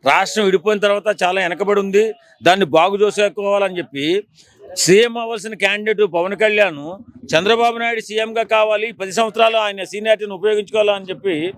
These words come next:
ఆయన్ని సీఎంగా ఉండాలని కోరుకుంటుంటే, ఆయన సావాలని ఈయన కోరుకుంటున్నారు. ఈ దరిద్రులు నాకు అర్థం కాదు. మనిషి బతుకుంటే బతుకుడు అమ్మ, సావు అనేది ఎలా కోరుతారండి? నాకు అర్థం, అంటే మానవత్వం లేదన్నమాట. ఇప్పుడు వాళ్ళకేని మర్డర్ చేసేటటువంటి ఈ మధ్య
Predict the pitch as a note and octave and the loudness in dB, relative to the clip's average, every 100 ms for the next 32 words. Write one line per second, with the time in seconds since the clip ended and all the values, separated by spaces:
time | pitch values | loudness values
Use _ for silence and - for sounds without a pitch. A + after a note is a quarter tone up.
0 | - - B2+ D#3+ A3+ A3+ G#3 A#3 A#3 A#3 | -14 -2 2 4 2 0 2 0 2 2
1 | A3+ G#3+ - _ _ F3 G#3 A#3 A#3 A3+ | 2 -4 -16 _ _ 0 2 2 2 0
2 | A3 A3+ G3 F#3+ F#3+ F3 F#3 _ - E3 | 0 0 -6 0 0 0 -2 _ 0 2
3 | A#3 A3+ A3+ A3+ A#3 A#3 A3+ G#3 A3 A3+ | 2 2 0 2 0 -2 -6 -4 -2 -2
4 | A#3 A3+ A3+ A3 G#3+ F3+ G3+ G3+ A3 A3 | -4 -4 -4 -4 -4 0 0 0 -2 0
5 | G#3+ G#3 G#3+ G#3+ A3 A3+ - _ - - | 2 0 0 -4 -6 -8 -16 _ -20 -20
6 | - A#2 D3+ F#3+ D#3+ E3 D#3+ A3 A#3+ B3+ | -4 2 2 4 2 2 0 2 4 4
7 | C#4 - _ _ _ _ _ - G3+ - | 0 -8 _ _ _ _ _ -18 -10 -2
8 | D#3+ F3+ A3 A3+ A#3 C4 - - B2+ E3 | 0 0 0 2 2 0 0 -4 0 4
9 | B3 C#4 C#4 C#4 C4 G#3 A3 A#3 C4 B3+ | 4 4 2 -2 -2 0 0 0 -4 -2
10 | C4+ C4+ B3+ A3 G#3 B3+ F3 A3 C#3 C#3+ | -4 -4 -4 -4 -4 -4 -2 -4 -2 -2
11 | A3 B3+ B3+ C4 C4 C4+ C4+ C4+ B3+ A3+ | 0 0 2 2 2 0 -4 -2 -2 -4
12 | - _ _ _ _ B2+ F#3 D3 F#3 A3+ | -12 _ _ _ _ 2 4 4 2 2
13 | B3 C4 C4+ G3+ F#3 A#3 B3 A3+ B3 B3 | 2 2 2 2 0 0 0 0 0 -4
14 | B3+ B3 B3+ G#3 F#3 B3 G#3 | -8 -8 -4 -4 2 2 2